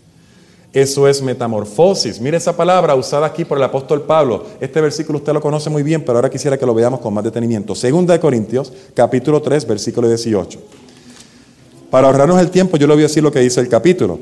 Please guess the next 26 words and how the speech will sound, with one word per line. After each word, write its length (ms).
El 200
capítulo 400
está 140
hablando 300
literalmente 920
de 160
la 100
historia 440
que 80
acabamos 320
de 100
leer 440
en 140
Éxodo 320
treinta 260
y 20
tres 160
y 40
treinta 260
y 40
cuatro. 300
Es 60
decir, 260
la 80
historia 540
cuando 500